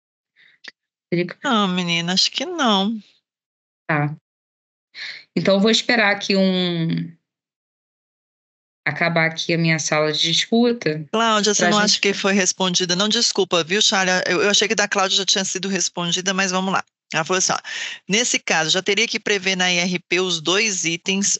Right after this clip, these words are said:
Speaker 2: um para participação em ampla e outro para a cota dos vinte e cinco por cento,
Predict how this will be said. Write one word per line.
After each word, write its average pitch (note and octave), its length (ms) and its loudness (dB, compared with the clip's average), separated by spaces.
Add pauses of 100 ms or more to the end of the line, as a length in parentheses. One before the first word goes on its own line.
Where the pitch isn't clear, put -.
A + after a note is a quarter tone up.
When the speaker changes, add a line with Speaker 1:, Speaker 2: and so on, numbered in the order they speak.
Speaker 2:
um A#3 220 -2
para G3+ 180 0
participação F3+ 800 0
em E3 80 0
ampla G#3 460 0
e G3 120 2
outro G3 200 0
para F#3 140 -2
a - 20 -4
cota E3+ 280 0
dos D#3+ 200 0
vinte E3+ 200 0
e F3 40 -4
cinco E3 280 -2
por D3 200 -6
cento, G#3 500 0